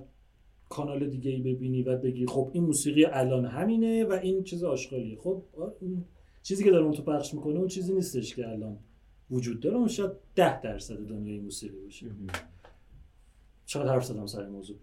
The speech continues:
Speaker 2: نه.
Speaker 1: توی هر، اه، توی هر ویژبوم من سی تا آلبومه که تازه منتشر شدن و ارزش شنیدن دارن رو معرفی می‌کنم.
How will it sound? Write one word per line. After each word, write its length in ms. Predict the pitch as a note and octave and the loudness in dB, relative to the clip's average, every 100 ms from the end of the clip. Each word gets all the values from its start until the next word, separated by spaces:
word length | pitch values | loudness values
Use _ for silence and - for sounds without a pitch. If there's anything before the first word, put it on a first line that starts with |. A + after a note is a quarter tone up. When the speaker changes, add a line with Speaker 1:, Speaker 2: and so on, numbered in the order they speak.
| - | -10
Speaker 2:
نه. 180 | C#3 C#3+ | -4 -4
Speaker 1:
توی 280 | - A3 G#3+ | 2 4 6
هر، 480 | D3+ F3+ F3 D3+ D3 - | 6 8 6 4 -2 -2
اه، 500 | D3+ D3+ D3 C#3+ C#3+ C#3 | 0 2 0 -4 -8 -6
توی 240 | E3 D#3+ | -2 0
هر 440 | D#3+ - D#3+ D#3 | 0 -2 0 2
ویژبوم 840 | D3+ D3+ D#3+ C#3 D3+ G#3 F#3+ F3+ F3+ - _ _ _ - - - - - - - - | 2 0 -2 -2 2 4 6 2 -2 -10 _ _ _ -20 -20 -20 -20 -20 -20 -18 -4
من 180 | D3+ F3 | 2 4
سی 320 | - F#3+ F#3 | 2 0 2
تا 120 | F#3 | 6
آلبومه 600 | F3 D3 C#3 D#3+ F3 F3+ | 6 6 2 2 2 2
که 140 | F3 | 0
تازه 400 | F3 C#3+ C3+ C3+ | -4 0 0 0
منتشر 480 | C3 B2+ B2+ A#2+ B2+ | 0 0 0 -2 -2
شدن 280 | A#2+ B2+ B2+ | -4 -4 -2
و 100 | - | -2
ارزش 340 | B2 B2 B2+ B2+ | 0 -2 -2 -6
شنیدن 560 | B2 B2+ A#2 A2+ A#2 | -6 -4 -4 -4 -4
دارن 360 | A2+ A#2+ C3 D#3+ | -4 -2 -2 -4
رو 280 | E3+ E3 - - _ - | -4 -6 -10 -18 _ -6
معرفی 440 | C3+ B2+ A2 A2 A#2 | 0 2 2 -2 -6
می‌کنم. 420 | G#2 G#2 G2+ G2 | -8 -10 -12 -14